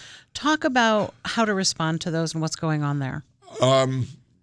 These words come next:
Speaker 2: my, my advice when it comes to those moments of lucidity is to enjoy them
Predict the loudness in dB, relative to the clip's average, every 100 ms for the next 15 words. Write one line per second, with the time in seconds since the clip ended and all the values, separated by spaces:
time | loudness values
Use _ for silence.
0 | _ _ _ -4 0 2 2 2 0 0
1 | 2 2 2 2 0 0 0 0 0 0
2 | 0 0 0 0 -2 -2 0 0 0 0
3 | 0 0 -2 -2 -2 -2 0 2 2 0